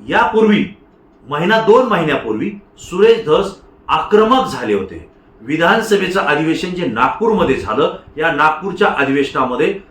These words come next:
सुरेश धस हे अत्यंत संतप्त होऊन, भावनिक होऊन त्या ठिकाणी बोलले होते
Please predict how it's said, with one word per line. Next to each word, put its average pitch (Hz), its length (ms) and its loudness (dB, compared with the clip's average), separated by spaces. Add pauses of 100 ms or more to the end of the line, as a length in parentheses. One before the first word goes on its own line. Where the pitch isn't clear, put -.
(140)
सुरेश 202 480 2
धस 165 280 0
हे - 40 -6
अत्यंत - 840 -6
संतप्त 214 800 -2
होऊन, 151 320 0 (380)
भावनिक 208 600 2
होऊन 165 200 -2
त्या - 380 -6
ठिकाणी 180 400 -4
बोलले 190 520 2
होते 143 400 0